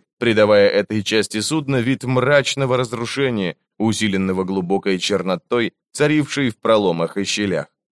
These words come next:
Я застыл в недоумении перед хаосом изломанных балок и досок,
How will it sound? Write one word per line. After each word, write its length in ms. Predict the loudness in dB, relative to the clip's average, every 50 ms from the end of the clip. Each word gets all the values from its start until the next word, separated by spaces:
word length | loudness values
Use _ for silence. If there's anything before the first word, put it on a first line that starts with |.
| _ _ _ _ _ _ _ _ _ _ _ _ _ _ _ _ -6
Я 180 | 0 2 4 4
застыл 380 | 4 2 2 2 2 2 2
в 60 | 2
недоумении 680 | 2 2 4 4 4 4 4 2 2 2 2 2 2 2
перед 260 | 0 0 -2 -2 -2
хаосом 680 | -2 0 2 4 4 4 2 2 2 0 0 0 0 -2
изломанных 580 | -2 0 2 2 2 2 2 0 0 -2 0
балок 400 | 2 2 4 4 4 2 0 0
и 60 | -2 0
досок, 600 | 2 0 0 0 0 -2 -2 -2 -2 _ _